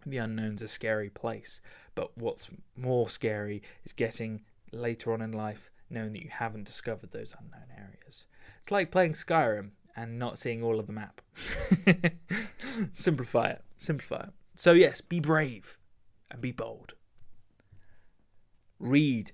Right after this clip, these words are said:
and educate yourself. Now, a lot of people associate education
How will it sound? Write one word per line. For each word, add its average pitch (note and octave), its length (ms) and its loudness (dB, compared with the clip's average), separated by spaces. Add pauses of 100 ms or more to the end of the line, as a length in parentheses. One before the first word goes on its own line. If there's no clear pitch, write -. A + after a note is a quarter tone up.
and A2 160 -8
educate A#2+ 500 0
yourself. - 640 -8 (380)
Now, B2+ 300 0 (120)
a C3 80 0
lot D3 100 6
of D3+ 60 0
people C3+ 400 2
associate A#2+ 540 0
education B2+ 760 0